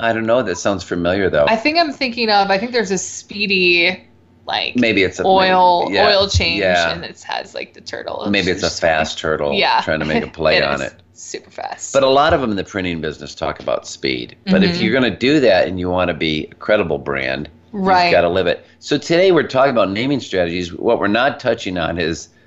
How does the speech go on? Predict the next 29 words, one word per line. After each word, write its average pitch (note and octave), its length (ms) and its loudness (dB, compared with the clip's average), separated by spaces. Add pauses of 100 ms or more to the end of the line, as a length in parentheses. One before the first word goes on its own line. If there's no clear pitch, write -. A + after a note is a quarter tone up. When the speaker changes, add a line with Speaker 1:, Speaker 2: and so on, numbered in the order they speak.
(240)
Speaker 1:
you G2+ 80 -6
know, F#2 100 0
the E2+ 120 2
whole G#2 280 2
part G2+ 360 2
of, - 180 -2
<laughs> - 0 -
the - 60 -20
component G#2 500 -2
of, E2+ 160 -2 (200)
are G#2 100 4
you G#2 160 2
going G2 240 -2
to F2 60 -4
live G#2 280 0
that D#2 220 0
Speaker 2:
Yeah, G#3 100 2
Speaker 1:
brand? D#3 460 0
Speaker 2:
right, F3+ 440 -2
right. E3+ 380 -4 (200)
Speaker 1:
So G2+ 480 2
these C#3 280 0
are, A2 280 0 (280)
these C#3 260 0
are C3 60 2
things A2+ 320 -4
you, F2 160 -12 (400)
you G#2 160 -6
can F2+ 280 -8